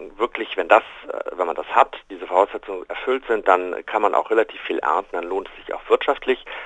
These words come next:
aber wirklich nicht immer und nicht überall. Anders ist das, ähm,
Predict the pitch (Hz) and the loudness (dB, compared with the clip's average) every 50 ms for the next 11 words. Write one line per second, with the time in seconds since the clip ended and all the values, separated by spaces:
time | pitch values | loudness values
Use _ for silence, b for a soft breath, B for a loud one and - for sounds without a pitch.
0 | B B B _ 104 98 107 104 98 - - - - - - - - - _ _ | B B B _ 10 12 12 12 12 10 4 -4 -20 -20 -20 -20 -20 -20 _ _
1 | - _ _ _ _ - _ _ 95 98 107 120 120 - 120 110 - - - _ | -20 _ _ _ _ -20 _ _ -8 2 4 4 4 4 -2 -4 -4 -6 -12 _
2 | - 107 110 117 123 - - - - - _ _ - 127 135 151 151 143 120 107 | -10 -2 0 0 0 0 -4 -10 -12 -16 _ _ 2 4 6 8 8 8 8 6
3 | 95 95 - - - - 107 98 - 87 - - - 123 127 110 101 113 135 B | 4 0 -6 -10 -10 -10 -4 2 4 4 4 6 8 8 10 12 12 10 8 B
4 | B B B B B B B - 117 143 160 175 170 - - - - - - 143 | B B B B B B B 6 6 8 10 8 8 8 6 -2 -6 2 2 2
5 | 139 - - - - - 113 117 117 117 117 110 110 110 101 | 2 2 -2 -6 2 6 8 8 8 8 4 0 -4 -6 -8